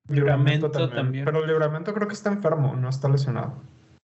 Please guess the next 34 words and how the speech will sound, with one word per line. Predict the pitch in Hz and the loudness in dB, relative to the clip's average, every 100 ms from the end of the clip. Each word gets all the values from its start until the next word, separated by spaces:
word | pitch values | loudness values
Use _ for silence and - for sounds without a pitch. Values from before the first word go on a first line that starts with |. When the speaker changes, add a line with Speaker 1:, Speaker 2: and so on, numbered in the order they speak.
| _ _ _ _ _ _ _ - - - - | _ _ _ _ _ _ _ -12 -10 -12 -12
Speaker 2:
Mm, | 185 160 156 156 | -4 0 0 0
está, | - 160 - 170 180 202 | -2 -4 -4 -2 0 0
está | 208 143 175 | -2 -4 -2
medio, | 185 208 165 147 135 123 123 120 120 | 0 -2 0 2 2 0 -4 -4 -2
no, | 143 160 156 147 151 | -2 -2 -2 0 0
no, | 151 165 | 0 0
no | 165 170 | 2 2
entendí | 170 185 165 156 | 0 -2 -2 -2
realmente | 143 147 139 139 135 | 0 0 0 -2 -2
el | 135 | -2
tweet, | - 135 127 | 0 -2 -2
<laughs> | - | -2
pero, | 180 143 - - - - - - | -2 -2 -6 -16 -16 -14 -16 -2
pero | 160 147 | 0 0
por | 160 | 0
lo | 160 151 | -2 -2
pronto | 175 185 185 220 | -2 -2 0 0
está | 202 - | 0 -2
fuera. | - 165 131 117 - - | -2 0 0 -2 -8 -4
O | 156 | -4
sea, | 139 147 143 135 131 | -2 -2 0 0 0
no, | 139 143 139 | 0 0 0
no | 139 143 147 | 0 2 2
asistió | 139 143 139 143 135 139 | 0 -2 -4 0 0 2
a | |
la | 135 131 123 117 | 0 0 -2 -4
cita | - 147 139 143 | -2 -2 0 -2
con | 139 131 | 0 -2
la | 120 | 0
selección. | 135 123 120 147 151 151 - - - - - - - - - | -2 -2 -2 0 0 -2 -8 -18 -18 -16 -16 -16 -18 -20 -8
Y | 185 180 | 0 2
esas | 170 214 202 | 2 -2 -4
cosas, | - 190 208 214 | -2 0 0 -2
pues, | 185 151 143 | 0 -2 -2